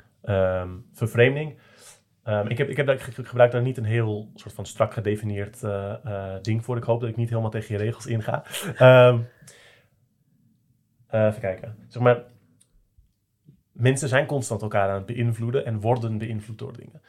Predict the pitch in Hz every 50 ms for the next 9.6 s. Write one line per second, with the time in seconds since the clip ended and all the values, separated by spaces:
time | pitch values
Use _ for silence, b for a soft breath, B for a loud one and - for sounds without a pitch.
0 | b b _ - 110 104 104 107 107 110 120 135 143 - 120 107 - - - 120
1 | 107 104 104 101 98 98 95 95 98 98 104 117 - 143 107 - 107 120 117 117
2 | - 110 113 - 120 113 - 131 - 113 107 101 98 104 98 - - _ - -
3 | - - 110 110 113 127 139 - - 117 107 104 - - 110 107 101 104 - -
4 | 104 - 95 95 95 98 92 95 95 107 107 107 104 104 - 120 123 - _ _
5 | - - 131 135 131 123 120 113 113 107 104 107 104 110 113 120 117 - 117 -
6 | 117 120 117 110 110 - 104 101 101 95 104 104 101 151 175 170 123 117 - -
7 | 117 113 110 107 - - b b b b b b - 120 107 104 107 - 120 110
8 | 113 110 110 113 113 - 110 113 117 - 113 104 104 - - 104 - - - -
9 | 107 - - 104 101 101 104 117 113 - 113 120